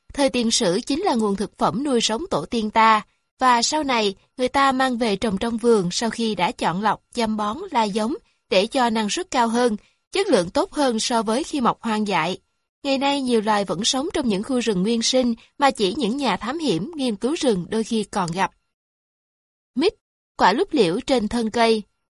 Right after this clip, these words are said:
Là loại cây thường xanh, quả phức, lúc liễu đeo bám ở trên thân và cành lớn, hay nói như Hồ Xuân Hương, vỏ nó xù xì,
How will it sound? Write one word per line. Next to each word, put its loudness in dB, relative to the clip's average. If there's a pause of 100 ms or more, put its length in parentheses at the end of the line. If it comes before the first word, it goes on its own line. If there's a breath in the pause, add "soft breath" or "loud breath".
(280)
Là 4
loại 4
cây 0
thường 0
xanh, 0 (240)
quả 0
phức, 0 (300)
lúc 0
liễu 4
đeo 0
bám 2
ở 0
trên -2
thân -2
và -2
cành -2
lớn, 0 (260 soft breath)
hay 0
nói 0
như 0
Hồ 0
Xuân -4
Hương, 4 (320 soft breath)
vỏ 6
nó 0
xù 0
xì, 0